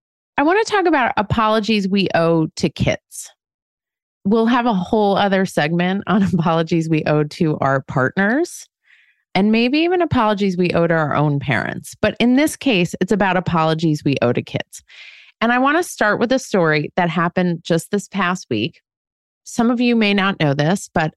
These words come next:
I was a soccer player and I have children who play soccer. And my greatest joy in life is to get to go watch my children play soccer. And I was at one of their soccer games and it was a night game and there were tons of fans,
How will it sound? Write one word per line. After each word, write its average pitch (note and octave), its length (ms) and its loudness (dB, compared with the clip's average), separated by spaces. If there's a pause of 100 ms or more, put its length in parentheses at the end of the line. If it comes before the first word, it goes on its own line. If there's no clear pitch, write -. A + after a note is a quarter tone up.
I D#3+ 580 2 (160)
was F3 180 2
a G3+ 60 4
soccer C#3+ 340 0
player C#3+ 500 0 (120)
and D3 420 2
I D3 160 0
have D3 240 -2
children D3+ 480 0
who E3 160 -2
play E3+ 220 0
soccer. C#3+ 500 0
And D3+ 200 2
my D3 120 2
greatest C#3+ 420 0
joy C#3+ 220 0
in D3 100 0
life C3+ 300 0
is D3+ 140 -2
to D3 100 -2
get C3+ 180 -2
to - 80 -2
go C#3+ 160 2
watch C3+ 440 -2
my C#3+ 180 2
children C3+ 640 0
play C#3 180 0
soccer. - 500 -2 (920)
And F3 300 2
I E3+ 100 2
was F3 140 2
at F3 140 0
one E3 180 2
of F#3 100 2
their G#3 140 2
soccer D3 420 0
games C#3+ 540 -2 (100)
and C#3+ 320 2
it - 80 0
was C#3+ 160 0
a D3 60 2
night D3 500 2
game D3 520 2
and C3+ 160 0
there B2+ 100 2
were B2+ 100 0
tons F#3 460 0
of F3+ 120 0
fans, D#3 640 0